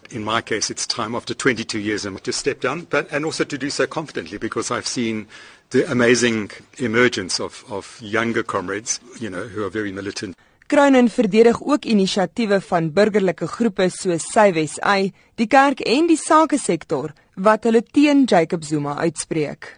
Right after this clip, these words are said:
Speaker 1: But one of the things that we have been saying in the last couple of years is that neither the National Democratic Struggle nor the Alliance belongs to the A N C. So if the A N C implodes, is that it's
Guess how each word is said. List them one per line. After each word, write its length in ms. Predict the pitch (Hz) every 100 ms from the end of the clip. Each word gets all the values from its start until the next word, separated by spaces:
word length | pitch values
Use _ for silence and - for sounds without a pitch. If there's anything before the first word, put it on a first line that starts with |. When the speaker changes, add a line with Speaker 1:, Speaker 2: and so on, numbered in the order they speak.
| - -
Speaker 1:
But 180 | 151
one 180 | 117 135
of 60 | 131
the 80 | 117
things 280 | 139 117 -
that 180 | 107
we 80 | 110
have 180 | 107 127
been 140 | 127
saying 380 | 110 - 113 110
in 100 | 104
the 100 | 110
last 240 | 104 107 -
couple 220 | 113 110
of 80 | 95
years 240 | 110 101
is 160 | 113 -
that 340 | 113 - - - -
neither 380 | 139 127 131
the 120 | 135 113
National 300 | 110 - 110
Democratic 460 | 101 98 110 92
Struggle 480 | - - 143 143 117
nor 260 | 113 117 117
the 80 |
Alliance 340 | 117 110 107 98
belongs 540 | - 110 120 135 127
to 100 | - 104
the 100 | 107
A 160 | 113
N 140 | 98 90
C. 260 | - 104 - - -
So 400 | - 160 151 156 - - - -
if 340 | 196 202 -
the 200 | 254 240
A 160 | - 165
N 140 | 156
C 560 | 143 - 160 143 123 110 - - -
implodes, 840 | 127 107 - 123 92 - - - - - _ -
is 220 | 135 123
that 200 | 147 135
it's 180 | - -